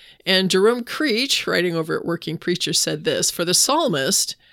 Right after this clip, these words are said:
the threat of the abode of the dead is that it will be a place of silence where God is not praised.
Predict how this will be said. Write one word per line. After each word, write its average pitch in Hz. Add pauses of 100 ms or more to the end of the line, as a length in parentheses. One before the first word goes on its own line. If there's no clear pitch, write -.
(340)
the 180
threat 254
of 190
the 185
abode 175
of 175
the 165
dead 170 (480)
is 190
that 196
it 226
will 226
be 180
a 190
place -
of 175
silence 277 (200)
where 190
God 156
is 160
not 175
praised. -